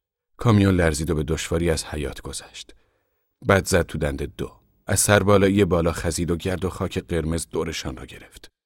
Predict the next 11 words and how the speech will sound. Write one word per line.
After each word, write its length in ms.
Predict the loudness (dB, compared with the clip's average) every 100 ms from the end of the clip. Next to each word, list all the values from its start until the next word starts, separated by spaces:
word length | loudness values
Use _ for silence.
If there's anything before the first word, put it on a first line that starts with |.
| _ _ _ -2
آل 220 | -2 0
گفت: 400 | -2 -2 -6 -20 _ _ _ _ _ _ _
«خدایا، 520 | -6 0 4 6 8 8
چه 200 | 6 2
باری! 680 | 2 2 4 6 4 2 -6 _ _ _ _ _ -6
با 160 | 2
این 160 | 6 8
بار 140 | 8
نمیتونیم 400 | 8 6 6 4
سرعت 360 | 6 6 6 6
بگیریم.» 440 | 4 4 0 -6